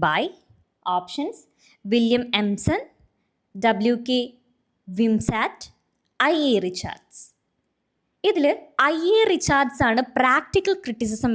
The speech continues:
എന്നുള്ള ടേം കോയിൻ ചെയ്തിരിക്കുന്നത്. ഐ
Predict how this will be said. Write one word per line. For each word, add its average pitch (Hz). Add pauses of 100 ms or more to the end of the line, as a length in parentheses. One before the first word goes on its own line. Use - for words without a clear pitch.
എന്നുള്ള 190 (100)
ടേം 196 (220)
കോയിൻ 339 (100)
ചെയ്തിരിക്കുന്നത്. 175 (1900)
ഐ 233